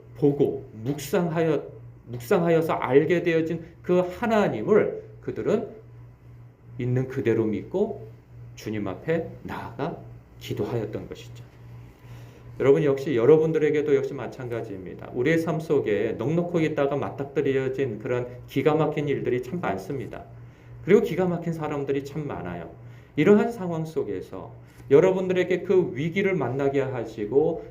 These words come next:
기가 막힌 상황을 만나게 하신 데에는 하나님께서 여러분들을 통하여서 당신의 영광을 드러내기 위함이고, 그 영광은 바로 여러분 자신들에게 일차적으로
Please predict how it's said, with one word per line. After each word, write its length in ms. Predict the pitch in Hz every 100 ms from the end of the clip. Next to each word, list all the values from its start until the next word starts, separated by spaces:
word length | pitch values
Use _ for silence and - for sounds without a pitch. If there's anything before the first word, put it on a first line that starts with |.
| -
기가 260 | 156 208
막힌 300 | 208 208 208
상황을 420 | 202 190 175 175 160
만나게 420 | 104 120 131 127
하신 320 | 123 123 120
데에는 560 | 107 92 95 180 131 - - - -
하나님께서 800 | - 240 240 226 208 208 - 180
여러분들을 600 | 139 180 196 196 185 190
통하여서 800 | 196 180 170 156 151 190 113 - - -
당신의 640 | - 208 247 285 269 226 120
영광을 520 | 135 208 247 247 247
드러내기 560 | 143 151 139 117 117
위함이고, 600 | 92 104 98 - - 90 - - - -
그 440 | 208 240 233 208 139
영광은 560 | 170 233 214 175 208
바로 300 | - 139 165
여러분 360 | 131 151 170 175
자신들에게 960 | 170 139 226 269 247 233 226 220 - - - - -
일차적으로 800 | 185 208 220 202 165 170 160